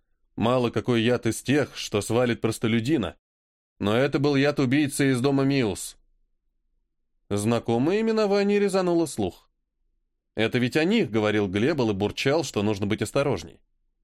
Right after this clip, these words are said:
Словно я его позвал вслух, растолкав моих людей, ко мне проломился сам Глебл.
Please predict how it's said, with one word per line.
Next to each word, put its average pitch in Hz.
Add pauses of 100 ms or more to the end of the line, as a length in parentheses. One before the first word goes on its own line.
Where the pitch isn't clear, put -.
(560)
Словно 117
я 139
его 139
позвал 135
вслух, 160 (280)
растолкав 131
моих 123
людей, 120
ко 160
мне 131
проломился 131
сам 110
Глебл. 101